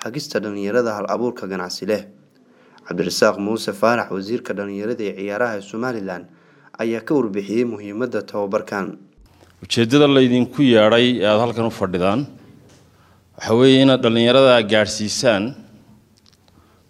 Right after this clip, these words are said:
Speaker 2: een, fariinta saxda ah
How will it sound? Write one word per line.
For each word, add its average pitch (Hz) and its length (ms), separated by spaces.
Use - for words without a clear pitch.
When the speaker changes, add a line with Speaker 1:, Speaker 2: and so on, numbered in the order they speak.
Speaker 2:
een, 95 480
fariinta 113 880
saxda - 480
ah 101 280